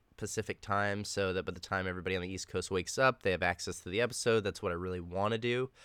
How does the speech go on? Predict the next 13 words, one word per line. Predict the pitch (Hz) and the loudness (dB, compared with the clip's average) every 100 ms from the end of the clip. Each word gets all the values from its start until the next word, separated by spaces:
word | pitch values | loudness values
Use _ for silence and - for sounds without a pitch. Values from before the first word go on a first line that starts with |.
| - - - 92 | -20 -20 -4 0
Uh, | |
I | 92 87 | 2 2
try | - 104 | 2 2
to | |
do | 104 104 | 4 2
that | 101 | 2
as | 104 | 2
much | 92 | -4
as | 90 | -4
possible, | - 95 95 - 101 | 0 2 2 -2 0
but | 110 | 0
if | 110 | -2
not, | 147 143 139 | 4 6 6